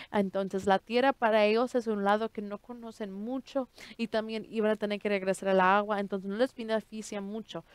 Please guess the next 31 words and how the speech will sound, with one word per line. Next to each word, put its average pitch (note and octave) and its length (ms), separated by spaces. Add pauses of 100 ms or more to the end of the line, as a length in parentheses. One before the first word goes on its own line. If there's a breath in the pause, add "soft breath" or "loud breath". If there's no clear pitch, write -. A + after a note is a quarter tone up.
(200 loud breath)
am, F3 240
salir, F#3+ 540
salir G3 420
de F3 160
esa F3+ 280
agua. F3+ 220 (340 loud breath)
La G#3 100
razón C#4 340
es D#4 80
que D4 100
lo B3+ 60
hacen C4 240
aquí A#3+ 160
en A3+ 80
el A3+ 100
acuario A3+ 480
es G3 160
porque G#3 240
allí F#3+ 160
pueden F#3+ 300
dormir, F#3 460
pero G#3+ 220
especialmente A#3+ 760
porque G#3 260
no G#3 260
se E4 120
tienen E4 240
que C#4+ 80
preocupar G#3+ 500
de G3+ 140
depredadores. F#3 800